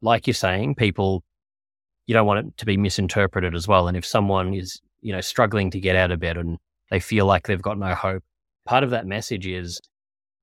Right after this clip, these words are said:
you do, and it's okay to, to be struggling. It's okay to stay in bed and do nothing, but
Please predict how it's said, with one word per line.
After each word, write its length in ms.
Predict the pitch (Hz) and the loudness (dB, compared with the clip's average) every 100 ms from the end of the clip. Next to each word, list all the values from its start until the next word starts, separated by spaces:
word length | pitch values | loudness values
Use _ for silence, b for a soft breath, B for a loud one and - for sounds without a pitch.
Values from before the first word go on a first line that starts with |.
| _ | _
you 160 | - | 2
do, 400 | 113 107 113 82 | 4 6 4 2
and 100 | 82 | -2
it's 140 | 101 - | -4 0
okay 720 | 95 - 117 107 85 90 139 | 0 2 2 4 2 -2 -6
to, 280 | - 101 92 _ - | -2 -4 -4 _ -6
to 80 | |
be 180 | 95 101 | 0 0
struggling. 420 | - 101 87 90 | 0 -2 -2 -4
It's 120 | 92 113 | -2 -2
okay 320 | 107 98 101 | 0 0 0
to 80 | 104 | 0
stay 220 | - 92 | 0 0
in 100 | 90 | 2
bed 160 | 90 | 0
and 120 | 92 85 | 0 0
do 160 | 95 | 2
nothing, 460 | 98 90 90 90 85 | 2 0 -2 -6 -2
but 180 | 92 | -2